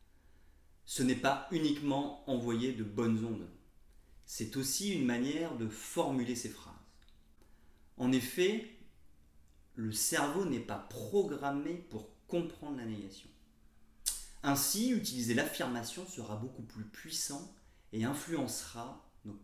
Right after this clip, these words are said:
collaborateurs dans la bonne direction. À l'inverse, utiliser les tournures négatives pourra les mener sur le mauvais chemin. Premier point, le cerveau ne comprend pas la négation.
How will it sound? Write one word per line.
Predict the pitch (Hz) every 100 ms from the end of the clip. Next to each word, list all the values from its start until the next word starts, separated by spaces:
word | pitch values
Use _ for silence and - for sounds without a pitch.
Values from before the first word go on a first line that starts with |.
| -
collaborateurs | 156 151 117 107 107 - 139 185 202 - - - - 127
dans | 170
la | 165
bonne | 156 160
direction. | 135 131 - 101 - - - - - - - - - -
À | - 117
l'inverse, | - 175 180 - - - - - -
utiliser | 139 120 139 143 139 147 147
les | 123 110
tournures | 127 117 113 113
négatives | 143 165 156 - 202 233 202 - - - - - -
pourra | 131 127 147
les | 135
mener | 131 139 156 175 202
sur | - -
le | 110 110
mauvais | 113 113 120 123 131
chemin. | - 95 - - - - - - - - - - - - - - - - - - - - - - - - - - - - - - - - _ - - - - -
Premier | 202 170 127
point, | 110 - 175 220 214
le | 120
cerveau | - 120 190
ne |
comprend | - 113 117
pas | 113
la | 156
négation. | 127 117 104 -